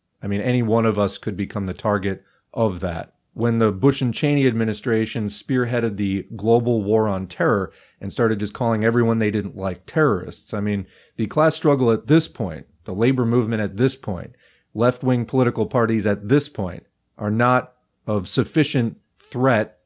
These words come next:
to the system where they need to do that, but that's why they have sharpened all these weapons for eventual use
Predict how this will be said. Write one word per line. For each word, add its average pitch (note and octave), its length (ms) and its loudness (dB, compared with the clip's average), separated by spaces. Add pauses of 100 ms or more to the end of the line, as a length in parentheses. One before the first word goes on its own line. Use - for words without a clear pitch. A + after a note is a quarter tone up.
(320)
to D#3+ 220 4
the A#2+ 120 -2
system A2+ 580 -2 (160)
where A2+ 220 2
they A2 460 2
need C3+ 320 2
to C#3+ 60 0
do D3+ 180 6
that, D#3 400 2 (240)
but G#2+ 240 -2
that's A#2+ 180 -2
why C3 380 4
they A#2 180 0
have A2 280 -2
sharpened C3 480 0
all G#2+ 120 2
these F#2+ 180 -4
weapons G2+ 480 -2 (240)
for A2 140 -4
eventual G#2 640 0
use G2 560 0